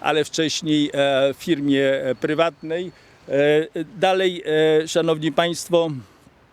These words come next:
jest z nami od wczoraj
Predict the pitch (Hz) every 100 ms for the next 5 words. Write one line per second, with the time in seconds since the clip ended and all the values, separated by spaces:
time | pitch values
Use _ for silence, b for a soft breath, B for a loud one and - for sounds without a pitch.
0 | _ _ - - 151 185 175 175 151 147
1 | 151 165 - - - - - - - -
2 | - - - - 170 135 139 147